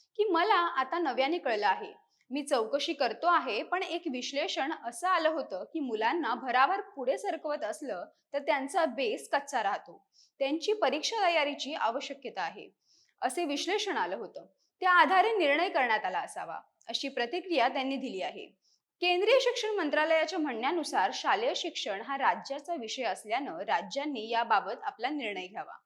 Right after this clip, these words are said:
यापूर्वी सोळा राज्ये व दिल्लीसह दोन केंद्रशासित प्रदेशांनी हे नो डिटेन्शन पॉलिसी धोरण रद्द केलं होतं.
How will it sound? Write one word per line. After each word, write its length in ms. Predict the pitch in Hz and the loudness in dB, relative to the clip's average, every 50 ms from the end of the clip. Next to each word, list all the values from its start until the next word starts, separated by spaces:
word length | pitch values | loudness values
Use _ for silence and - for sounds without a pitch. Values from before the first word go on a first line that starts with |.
| _ _ _ _ _ _ _ _ _ - | _ _ _ _ _ _ _ _ _ 2
यापूर्वी 520 | 285 330 359 370 381 427 427 415 403 440 427 | 8 8 8 10 10 8 6 8 6 6 4
सोळा 360 | 415 415 285 240 262 294 359 | 4 4 6 8 10 10 10
राज्ये 420 | 392 339 277 247 - - 226 220 | 10 8 4 4 0 0 0 2
व 100 | 247 339 | 2 0
दिल्लीसह 720 | 320 240 208 262 233 240 269 339 415 427 415 311 269 220 226 | -2 -2 -4 -6 -4 -2 -2 -2 -2 0 0 0 2 2 0
दोन 320 | 233 208 208 214 269 330 | 0 0 0 0 0 0
केंद्रशासित 640 | 320 - 269 220 214 220 262 311 330 294 - 359 311 | -2 -4 -4 -6 -4 -6 -6 -6 -6 -8 -8 -10 -10
प्रदेशांनी 720 | - - 247 208 214 277 - 370 330 294 214 180 180 190 | -6 -4 -4 -2 -2 -2 -4 -4 -6 -6 -8 -8 -12 -12
हे 140 | 208 254 254 | -10 -8 -8
नो 220 | 240 226 240 285 | -6 -4 -4 -4
डिटेन्शन 500 | 330 330 339 330 330 320 320 - - 320 | -2 -2 -4 -4 -4 -4 -4 -4 -4 -6
पॉलिसी 420 | 302 - 247 220 220 254 262 285 262 | -4 0 0 0 0 -2 -6 -10 -10
धोरण 380 | 214 247 208 190 180 214 277 | -8 -8 -6 -6 -6 -6 -6
रद्द 280 | 277 240 220 208 185 220 | -4 -6 -6 -6 -6 -10
केलं 280 | 214 - 196 175 165 165 | -10 -10 -10 -10 -10 -12
होतं. 280 | 208 165 165 160 151 | -16 -18 _ -20 -20